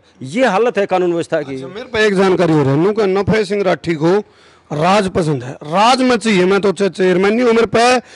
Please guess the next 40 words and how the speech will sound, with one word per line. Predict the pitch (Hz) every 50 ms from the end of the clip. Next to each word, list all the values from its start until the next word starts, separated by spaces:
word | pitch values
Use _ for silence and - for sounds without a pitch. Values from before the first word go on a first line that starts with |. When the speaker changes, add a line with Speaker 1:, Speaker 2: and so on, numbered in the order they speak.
| - - - _
Speaker 2:
अर्चा | - 190 185 - 233
विधायक | 220 214 208 196 170 160 143
की | - 175
हो, | 196 190 185 185
इस | 180 185 214 240 220 190
बिना | 190 240 233 240
आपका | 240 233 220 202 247 233
जी | 180 233 247
नहीं | 247 220
लगता, | 185 170 160 156 147 156 143 - - -
Speaker 1:
अब | 143 160 175 208
Speaker 2:
ममलाट | 208 220 233 240 240 254 262 269 233
रहा | 262 247 220 202
है | 170 170
भीतर। | 180 180 - - - 139 - - _ -
Speaker 1:
अब | 160 170 180
मैं | 185 190 190
बताऊँ | 170 190 180 - 180 180 180 175
आपको, | 165 160 151 156 151 147 143 135
सुनो, | - 160 160 147 127 107 90 - - - - - - 175 - - - -
नफे | - 294 359 381 - 208 214 214
सिंह | - - 208 208
राठी | 202 196 196 - - 220 226 208
चौधरी | - - 196 196 196 185 202 220 220 185
देवीलाल | 165 196 196 190 196 196 196 196 196 196 196 196 190 - -
का | 190 196 196 196 190
सक्रिय | - - - - - - 180 - - 190 196 190
कार्यकर्ता | - 175 170 165 147 139 151 - - 135 120
रहा | 110 107 104 95
है | 87 90 92 - 156 156 151 139 135 131 _ _ _ - - - _ _ _ -
और | 156 170 185 - -
चार | - - 196 202 208 220 214
पीढ़ी | - - 226 180 151 180 202 196 - -
तक | 208 202 - 190
लगातार | 175 180 185 170 190 190 - - 180 185 185
हम | 160 147 165
इनके | 170 156 170 165
साथ | 147 - - 151 156 -
रहे | 120 120 123 120
हैं। | 110 120 147